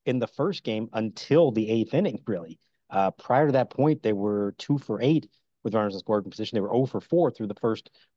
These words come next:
four innings. So they, they do usually give themselves opportunities. But as we've talked about, if your offense relies on singles and walks and the occasional double,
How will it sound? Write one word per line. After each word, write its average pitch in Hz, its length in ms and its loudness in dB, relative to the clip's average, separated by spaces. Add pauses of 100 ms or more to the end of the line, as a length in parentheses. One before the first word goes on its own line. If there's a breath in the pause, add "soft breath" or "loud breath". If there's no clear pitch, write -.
four 120 180 2
innings. 139 260 0
So 127 120 0
they, 120 320 2
they 127 120 0
do 170 320 -2
usually 147 440 0
give 139 200 0
themselves 110 480 -2
opportunities. 104 600 -6 (280 soft breath)
But 170 100 4
as 156 80 0
we've 143 100 -2
talked 160 260 0
about, 90 180 -6 (520)
if 117 120 -4
your 196 200 4
offense 151 420 2
relies 104 400 0
on 87 160 -8
singles 110 640 0
and 87 160 -8
walks 101 280 0
and 101 60 -4
the 85 60 -6
occasional 92 400 -6
double, 90 400 0